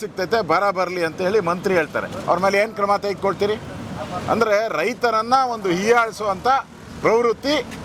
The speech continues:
ಈ ಸರ್ಕಾರಕ್ಕೆ ಬಂದ್ಬಿಟ್ಟಿದೆ. ಅದರಿಂದ ನಾವು ಈಗ ಗವರ್ನರನ್ನ ಭೇಟಿ ಮಾಡಿ ಅವ್ರಿಗೆ ತಿಳಿಸಿದಿರಿ, ಈ ಸರ್ಕಾರ ಬರೀ ರೈತರನ್ನ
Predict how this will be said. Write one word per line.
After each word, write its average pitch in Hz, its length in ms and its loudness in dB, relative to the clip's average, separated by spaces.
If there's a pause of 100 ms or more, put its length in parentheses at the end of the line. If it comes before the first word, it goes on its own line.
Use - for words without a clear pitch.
(220)
ಈ - 20 4
ಸರ್ಕಾರಕ್ಕೆ 180 680 -2
ಬಂದ್ಬಿಟ್ಟಿದೆ. 151 720 -2 (800)
ಅದರಿಂದ 196 280 2
ನಾವು 202 360 0
ಈಗ 160 100 -2 (640)
ಗವರ್ನರನ್ನ 196 680 2
ಭೇಟಿ 202 340 0
ಮಾಡಿ 202 300 2 (300)
ಅವ್ರಿಗೆ 170 240 2
ತಿಳಿಸಿದಿರಿ, 190 880 0
ಈ 175 60 4
ಸರ್ಕಾರ 185 520 0 (680)
ಬರೀ 214 220 4
ರೈತರನ್ನ 202 580 0